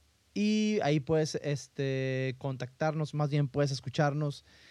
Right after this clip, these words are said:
Eh, todos los episodios que estén ahí disponibles son con este, el número treinta. Episodio número treinta, eh, agua de uso agrícola es el tema del día de hoy. Y también tenemos el correo de inocuidadalchile arroba gmail punto com. Ahí puedes contactarnos, ahí puedes mandarnos un correo, puedes mandarnos un saludo, puedes mandarnos una sugerencia,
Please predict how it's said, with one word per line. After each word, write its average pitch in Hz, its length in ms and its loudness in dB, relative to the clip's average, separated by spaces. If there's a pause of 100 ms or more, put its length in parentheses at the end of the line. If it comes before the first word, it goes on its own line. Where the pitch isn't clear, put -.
(200)
Eh, 127 160 -2
todos 160 280 4
los 165 120 2
episodios 143 480 2
que - 80 -12
estén 135 220 -2
ahí 135 400 2
disponibles 156 680 0
son 135 380 -4 (400)
con 131 200 0
este, 170 460 0 (120)
el 139 120 0
número 131 220 0
treinta. 135 680 -2 (440)
Episodio 147 360 0
número 160 240 4
treinta, 151 500 0 (400)
eh, 135 300 4
agua 156 240 4
de 151 60 6
uso 147 180 2
agrícola 151 440 2
es 147 120 -2
el 131 180 -4
tema 143 280 0
del 131 180 0
día 135 220 2
de 127 80 2
hoy. 156 400 0 (440)
Y 226 460 0
también 196 260 2
tenemos 220 240 2
el 185 120 4
correo 185 500 4
de 175 60 4
inocuidadalchile 156 720 2
arroba 170 240 2
gmail 160 260 0
punto 156 280 -4
com. 202 240 -4
Ahí 175 100 0
puedes 147 300 0
contactarnos, 165 760 -2
ahí 135 120 0
puedes 131 280 -2
mandarnos 123 380 -2
un 147 80 -2
correo, 139 360 -2
puedes 135 280 -2
mandarnos 123 460 -4
un 127 80 -2
saludo, 131 420 0
puedes 127 240 -2
mandarnos 123 340 0
una 135 100 6
sugerencia, 131 680 2